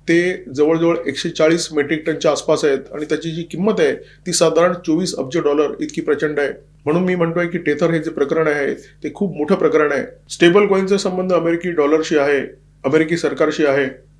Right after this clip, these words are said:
अमेरिकी डॉलर भक्कम करण्यासाठी ट्रम्प यांनी ज्या ज्या उचापती केल्या, त्या अनेक उचापतीमध्ये स्टेबल कॉइन हे सुद्धा एक प्रकरण आहे. अमेरिकेमध्ये डोनाल्ड ट्रम्प यांच्या भोवती जो गोतावळा दिसतो नेत्यांचा,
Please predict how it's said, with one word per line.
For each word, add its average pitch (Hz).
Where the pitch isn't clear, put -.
अमेरिकी 185
डॉलर 175
भक्कम 156
करण्यासाठी 160
ट्रम्प 156
यांनी 160
ज्या 147
ज्या 156
उचापती 170
केल्या, 151
त्या 156
अनेक 185
उचापतीमध्ये 160
स्टेबल 196
कॉइन 170
हे 165
सुद्धा 165
एक 165
प्रकरण 151
आहे. 143
अमेरिकेमध्ये 214
डोनाल्ड 165
ट्रम्प 170
यांच्या 165
भोवती 147
जो 139
गोतावळा 151
दिसतो 143
नेत्यांचा, 139